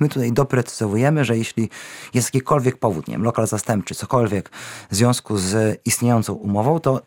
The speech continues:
to nigdy nie będzie traktowane jako nowa umowa. Czyli weryfikacja dochodów tylko dla nowych umów zawartych po dwudziestym pierwszym kwietnia dwa tysiące dziewiętnastego roku.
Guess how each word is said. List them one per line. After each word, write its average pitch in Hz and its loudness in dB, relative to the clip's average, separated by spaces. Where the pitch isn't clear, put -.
to - -2
nigdy 147 4
nie 131 6
będzie 120 2
traktowane 113 -2
jako 101 -4
nowa 101 0
umowa. 87 -6
Czyli 110 -4
weryfikacja 131 0
dochodów 170 -2
tylko 160 2
dla 117 4
nowych 120 2
umów 120 2
zawartych 104 0
po 107 0
dwudziestym 101 0
pierwszym 98 -2
kwietnia 95 -4
dwa 107 -2
tysiące 95 -4
dziewiętnastego 95 -4
roku. 175 0